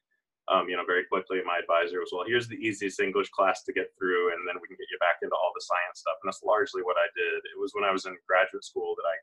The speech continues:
just sort of picked up reading again. And I, you know, I, and just started reading not kind of bestsellers or sci-fi or whatever. I just went back and said, "Well, there's all these incredible books that have been written."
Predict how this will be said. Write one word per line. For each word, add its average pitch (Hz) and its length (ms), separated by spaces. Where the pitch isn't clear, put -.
just - 140
sort 95 160
of - 120
picked - 200
up 90 100
reading 127 280
again. 156 280
And 117 100
I, 113 180
you 113 80
know, 104 60
I, 104 220
and 92 220
just 95 160
started 92 340
reading 104 520
not 107 320
kind 104 160
of 92 100
bestsellers 135 800
or 135 100
sci-fi 131 680
or 104 180
whatever. 127 380
I 110 60
just 110 180
went 110 160
back 101 180
and 107 80
said, 104 140
"Well, - 80
there's - 120
all 180 100
these 101 160
incredible 90 520
books 196 220
that 151 100
have 110 60
been 92 60
written." 90 180